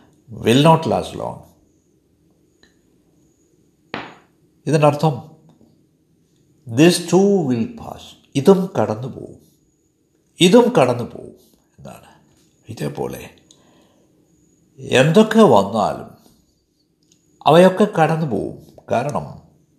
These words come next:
ഞാൻ മുമ്പ് സൂചിപ്പിച്ചതുപോലെ അവർ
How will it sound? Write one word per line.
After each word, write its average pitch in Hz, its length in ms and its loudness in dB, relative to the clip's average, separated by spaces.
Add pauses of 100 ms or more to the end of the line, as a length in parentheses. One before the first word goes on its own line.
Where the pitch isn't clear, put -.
(300)
ഞാൻ 135 160 -8
മുമ്പ് 151 300 0
സൂചിപ്പിച്ചതുപോലെ 104 1000 -6 (1400)
അവർ 131 180 4